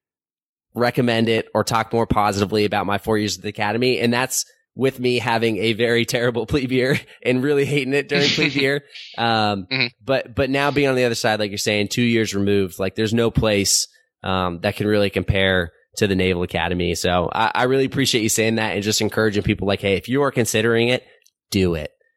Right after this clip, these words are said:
Speaker 1: because it, it
Speaker 2: Mm-hmm.
Speaker 1: really is. It, it is an experience that you can't get anywhere else.
Speaker 2: Yeah, and it, and it sets you up for whatever it is you wanna do in life. Um, you know, if you wanna make that a twenty-year naval career and, and, and devote, you know, your entire life to, to this organization,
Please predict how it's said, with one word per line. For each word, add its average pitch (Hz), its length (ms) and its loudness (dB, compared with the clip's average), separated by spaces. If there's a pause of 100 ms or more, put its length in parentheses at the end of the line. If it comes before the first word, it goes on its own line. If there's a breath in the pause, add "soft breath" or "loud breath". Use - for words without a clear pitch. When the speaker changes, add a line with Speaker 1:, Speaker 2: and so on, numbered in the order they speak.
(140)
Speaker 1:
because 110 340 0
it, 117 120 0
it 127 180 0
Speaker 2:
Mm-hmm. 127 120 -2
Speaker 1:
really 120 340 0
is. 101 400 0
It, 107 160 0
it - 80 -4
is 110 460 0 (440 soft breath)
an 117 100 0
experience 127 520 0
that 95 100 -4
you 104 80 0
can't 101 240 -2
get 90 120 0
anywhere 82 340 2
else. 87 320 -2 (560 loud breath)
Speaker 2:
Yeah, 120 180 -4
and 156 120 0
it, 170 120 0
and 175 80 0
it 170 80 0
sets - 300 -2
you 160 100 0
up 156 160 -4
for 143 160 -10
whatever 143 360 -2
it 135 60 0
is 131 140 -2
you 123 80 -4
wanna 117 160 -2
do 107 160 -2
in 107 160 -10 (180)
life. 107 280 -2 (320 loud breath)
Um, 117 340 0
you 127 80 -4
know, 127 80 0
if 123 100 -4
you 143 60 0
wanna 143 140 0
make 139 160 -2
that 139 120 0
a 131 40 -6
twenty-year 139 400 -2
naval 135 240 -2
career 143 280 0
and, 120 240 -2
and, 120 180 -2
and 117 260 -2
devote, 127 320 -2
you 123 120 -2
know, 123 100 2
your 120 140 0
entire 127 300 0
life 127 220 -2
to, 123 140 -4 (100)
to 131 100 -10
this 123 140 -6
organization, 135 560 -2